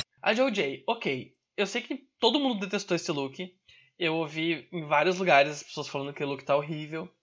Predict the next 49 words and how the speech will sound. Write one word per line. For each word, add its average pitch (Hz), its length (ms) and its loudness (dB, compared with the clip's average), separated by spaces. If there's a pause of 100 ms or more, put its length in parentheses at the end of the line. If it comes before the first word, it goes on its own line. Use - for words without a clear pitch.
(440)
E - 80 2
eu 208 100 4
entendo 233 420 2
que 156 400 0 (220)
a 165 80 2
bota 156 400 2
tá 196 160 2
ruim, 139 400 -8 (500)
porque 165 220 -4
ela 147 180 4
pegou 151 200 -2
aquelas, 151 480 -2
ah, 139 280 -2
botas 135 320 -4
que - 60 -14
o - 20 -12
pessoal 147 200 -4
chama 147 180 -4
de 147 80 -8
scrunchy 165 560 -6
boots, 151 580 -10 (520)
que 165 100 -2
ela 147 140 2
tá 143 120 -8
toda 170 460 2 (500)
solta 185 540 0
e 151 40 -4
caída. 160 600 0
Eu, 160 160 0
eu 180 120 2
gostaria 202 280 -6
que 202 80 -10
fosse 190 180 -4
uma 196 100 0
bota 180 200 0
colada 180 340 4
no, 175 180 -2
colada, 143 520 2
uma 151 220 -4
bota 143 300 0
mais 139 260 -2
alta 131 280 2
e 147 40 -4
mais 135 160 -4
colada 135 440 2
na, 123 200 -2
na 127 120 -2
perna 131 360 -2
normal. 123 560 -6